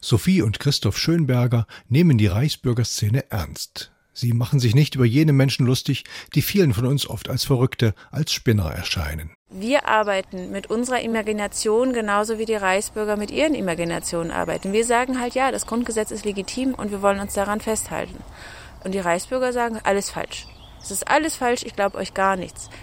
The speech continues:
Speaker 2: Das kann man pathologisieren, aber damit versteht man nicht das Phänomen und damit kann man auch dem Unbehagen nicht begegnen, das letztlich dem zugrunde liegt, dass man nämlich die geltende Rechtsordnung nicht anerkennt und unsere Erzählungen von Legitimität nicht mehr glaubt.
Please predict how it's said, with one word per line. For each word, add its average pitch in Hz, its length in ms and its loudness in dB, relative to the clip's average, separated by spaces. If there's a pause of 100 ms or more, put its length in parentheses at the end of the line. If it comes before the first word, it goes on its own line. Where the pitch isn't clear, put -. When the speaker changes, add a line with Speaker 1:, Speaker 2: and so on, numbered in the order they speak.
Speaker 2:
Das - 120 -8
kann 208 120 0
man 220 120 2
pathologisieren, 202 880 -2
aber 208 200 0
damit 196 240 -4
versteht 233 480 -2
man 214 180 -2
nicht 202 180 -6
das 196 160 -6
Phänomen 190 600 -4
und 240 100 -4
damit 214 260 -2
kann 214 140 -6
man 208 160 0
auch 196 300 4 (480)
dem 190 100 2
Unbehagen 190 1040 2
nicht 185 200 -6
begegnen, 208 680 -2 (480)
das 202 160 -2
letztlich 208 340 0
dem 214 180 -4
zugrunde 240 440 4
liegt, 170 260 -4
dass 175 160 -6
man 185 140 -4
nämlich 185 340 -6 (220)
die 185 220 -2 (340)
geltende 240 720 2
Rechtsordnung 220 840 -2 (280)
nicht 202 220 -4
anerkennt 247 640 -2
und - 180 -4
unsere 277 320 4
Erzählungen 226 600 2
von 214 200 -6
Legitimität 202 880 -4
nicht 226 180 -2
mehr 220 120 -2
glaubt. - 420 0